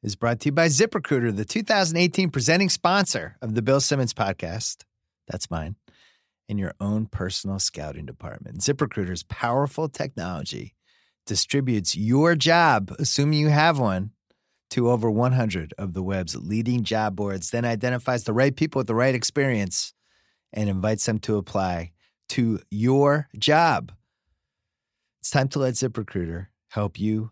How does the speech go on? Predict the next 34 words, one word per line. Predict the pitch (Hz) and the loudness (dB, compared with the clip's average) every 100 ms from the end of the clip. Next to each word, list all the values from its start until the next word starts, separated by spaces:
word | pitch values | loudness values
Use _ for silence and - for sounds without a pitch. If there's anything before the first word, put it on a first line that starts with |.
| _ | _
find | - 104 101 98 | -2 0 0 -2
some | - 107 | -2 0
all-stars | 104 120 - - 62 64 - - | 2 2 0 -4 -6 -4 -6 -4
on | 110 110 | -2 0
the | 104 | -2
caliber | - 113 107 85 | -2 -2 -2 -6
of | 69 92 | -6 -8
the | 82 | -6
all-stars | 87 101 - 87 82 | -4 -4 -4 -6 -6
we | |
saw | 87 92 | -6 -4
in | 90 | -2
the | 90 | -2
N | 87 | -4
B | 87 | -4
A | |
All-Star | 87 107 - | -4 -4 -8
Game | 76 71 | -10 -12
a | 69 | -12
couple | - 76 76 | -14 -12 -12
weekends | 76 73 71 | -10 -12 -12
ago. | 78 71 - | -12 -12 -6
My | 95 127 | 0 2
listeners | 151 160 - 127 | 2 2 0 -2
can | 117 | -2
try | 110 143 | 2 2
it | 135 | 2
for | 131 | -2
free | 110 139 147 92 87 _ _ _ _ _ _ _ - | -4 0 0 0 -8 _ _ _ _ _ _ _ -10
at | 95 | -4
ziprecruiter | 101 135 120 113 101 | -2 -2 -2 -2 0
dot | 104 98 | 0 -2
com | 107 98 | -2 -4
slash | - 95 92 | -2 -4 -4